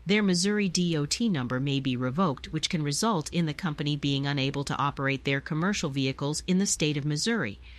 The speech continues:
So if you operate a commercial motor vehicle in Missouri, make sure to check whether you need a Missouri D O T number and comply with state and federal safety regulations to ensure you will not get fined or penalized.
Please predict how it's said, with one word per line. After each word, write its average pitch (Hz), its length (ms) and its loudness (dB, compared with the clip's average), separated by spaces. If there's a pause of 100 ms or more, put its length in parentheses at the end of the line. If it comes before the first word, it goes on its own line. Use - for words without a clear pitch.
(180)
So 226 180 4
if 226 140 2
you 247 120 2
operate 240 460 0
a 156 60 -4
commercial 180 480 0
motor 170 260 2
vehicle 160 460 0
in 143 80 0
Missouri, 135 540 0 (120)
make 143 160 -2
sure 175 160 2
to 180 80 -4
check 196 300 -2
whether 170 180 0
you 175 180 0
need 180 200 2
a 175 40 2
Missouri 160 600 0 (280)
D 156 200 4
O 139 60 2
T 247 200 0
number 127 440 0 (280)
and 165 180 0
comply 185 400 2
with 185 140 0
state 226 460 0
and 156 140 -2
federal 214 300 0
safety 254 400 0
regulations 135 800 0
to 170 140 0
ensure 156 340 2
you 156 140 0
will 135 120 -2
not 131 260 0
get 196 200 -4
fined 180 460 0
or 143 160 -2
penalized. 135 800 -2